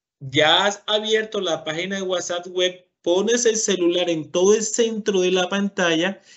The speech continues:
y comienzas a alejarlo poco a poco para que él capte ese P Q R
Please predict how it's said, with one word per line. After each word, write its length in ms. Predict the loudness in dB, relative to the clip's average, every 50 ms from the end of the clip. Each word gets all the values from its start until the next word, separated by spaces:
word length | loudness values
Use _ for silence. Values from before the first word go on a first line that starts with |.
| _ _
y 180 | 0 0 0 4
comienzas 760 | 4 4 4 6 4 4 4 2 2 0 0 0 0 -2 -6
a 240 | -4 -2 0 0 0
alejarlo 600 | 0 0 -2 -4 -4 -4 -4 -2 -2 -2 -4 -2
poco 260 | -4 -4 -4 -2 -4
a 100 | -6 -2
poco 360 | 0 0 0 0 -2 -8 -18 _ _ _ _ _ _ _ _ _ _ _ _
para 300 | 0 2 4 4 2 2
que 100 | 0 -2
él 200 | -4 -4 -8 _
capte 600 | 2 4 4 4 2 -2 -8 -10 -10 -10 -10 _ _ _ _ _ _ _ _
ese 280 | -6 -6 -4 -2 -4 -4
P 260 | -4 -4 -6 -8 -6
Q 220 | -8 -2 2 4
R 580 | 6 6 4 4 2 0 -2 -4 -4 -8 _